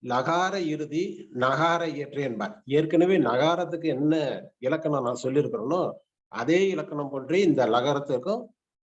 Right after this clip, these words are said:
டகரம் சேரும் அப்படிங்கிற, அப்படிங்கிறத குறிக்கிறபடியாக இல் ஈட்டாகும் லகர ஈறு வேற்றுமையில் என்று தொல்காப்பிய விதி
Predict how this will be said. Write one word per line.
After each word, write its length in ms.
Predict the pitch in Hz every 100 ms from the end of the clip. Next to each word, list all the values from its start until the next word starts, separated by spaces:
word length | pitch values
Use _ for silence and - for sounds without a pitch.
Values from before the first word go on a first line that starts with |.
| _ _ _ _ _ _ _ _ _ _ _ _ _ 147
டகரம் 300 | 151 180 151
சேரும் 580 | - 139 131 104 - - _ _ _ _ _ 120
அப்படிங்கிற, 320 | 131 139 123 127 120 127 123
அப்படிங்கிறத 420 | 123 143 135 123 -
குறிக்கிறபடியாக 1000 | 143 135 135 101 113 127 180 165 101 - - _ _
இல் 340 | 147 190 220
ஈட்டாகும் 1000 | 185 156 156 160 147 135 143 151 156 - _ _ _ _ _ -
லகர 340 | 123 135 185 190
ஈறு 420 | 156 143 147 170
வேற்றுமையில் 540 | 135 147 143 127 123
என்று 500 | 117 117 180 110 104
தொல்காப்பிய 520 | - 139 151 151 - 123
விதி 460 | 123 160 214 -